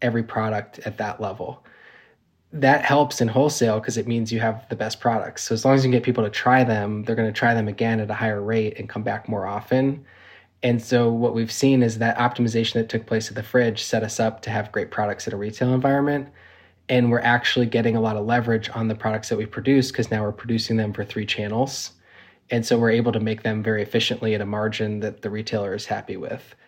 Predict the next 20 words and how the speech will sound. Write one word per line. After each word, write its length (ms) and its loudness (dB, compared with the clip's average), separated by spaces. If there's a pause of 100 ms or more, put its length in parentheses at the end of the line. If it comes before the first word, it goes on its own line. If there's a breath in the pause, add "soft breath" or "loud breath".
And 140 -2
so 80 0
they 100 4
give 140 -2
us 120 -6
good 200 -2
placement 360 -4
in 120 -6
the 80 -6
store 560 -2 (400 soft breath)
and 280 0
they 80 -4
see 200 -4
the 120 -4
high 120 -4
repeat 400 -8
rates. 320 -6
And 100 -4
it's 160 -8
a, 180 -6